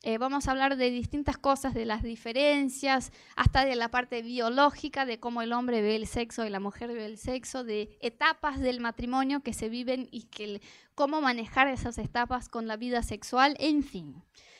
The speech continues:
Es un tema que interesa a todos. Todas las charlas que hacemos, al final les preguntamos,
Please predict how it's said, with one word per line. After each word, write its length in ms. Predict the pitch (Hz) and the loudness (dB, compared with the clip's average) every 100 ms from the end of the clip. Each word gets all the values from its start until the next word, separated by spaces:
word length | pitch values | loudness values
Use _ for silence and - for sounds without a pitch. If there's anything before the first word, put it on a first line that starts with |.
| - | -4
Es 140 | 269 | -2
un 100 | 294 | 0
tema 280 | 294 330 339 | 0 0 -2
que 100 | 294 | -4
interesa 500 | 269 247 247 247 240 | -6 -4 -6 -6 -4
a 140 | - 226 | -2 0
todos. 540 | 285 285 294 320 - | 2 2 0 -4 -6
Todas 240 | - 427 403 | -2 0 2
las 160 | 349 | 0
charlas 320 | - 339 339 - | 0 0 0 -2
que 80 | |
hacemos, 420 | 262 - 302 330 - | -4 -2 -4 -4 -4
al 180 | 247 233 | -4 -4
final 340 | 247 262 302 | 0 0 0
les 140 | 294 | -4
preguntamos, 800 | - 240 240 240 262 277 294 285 | -4 -4 -4 -2 -2 -2 -6 -8